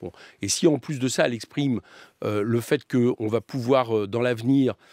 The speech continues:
euh, non pas, euh, non pas se mêler des affaires syndicales pour notre part, non pas des affaires dans l'entreprise, notamment les grèves, mais en tout cas avoir une relation, de, des discussions, je trouve ça positif.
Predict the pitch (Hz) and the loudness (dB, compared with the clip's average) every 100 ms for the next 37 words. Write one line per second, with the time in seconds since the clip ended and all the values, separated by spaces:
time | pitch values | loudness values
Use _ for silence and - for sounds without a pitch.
0 | - _ - 104 98 92 98 107 131 113 | -20 _ -10 -6 -4 -6 -6 -2 -2 0
1 | 143 143 123 101 92 107 113 110 139 - | 0 2 0 -2 -4 -4 -4 -2 -2 -2
2 | 110 139 151 143 107 107 - 107 107 104 | 0 4 4 2 -2 -4 -4 -6 -8 -8
3 | 104 113 104 - 101 101 - 101 113 113 | -8 -8 -8 -8 -8 -6 -4 -2 -2 -2
4 | 139 110 107 107 - 120 104 113 143 - | -2 -2 -4 -2 -2 -2 0 0 0 -2
5 | 120 - 139 110 - 98 101 101 113 98 | -6 -2 -2 -2 -4 -2 -2 -2 -2 -4
6 | - - - 110 107 127 156 131 113 110 | -10 -20 -10 -8 -8 -4 -2 -2 -4 -6
7 | 104 110 107 - 202 180 113 - 104 104 | -6 -4 -4 -4 -2 -2 -4 -10 -8 -8
8 | 113 - 123 - 240 - - 127 143 240 | -8 -8 -8 -6 -6 -6 -8 -6 -4 -6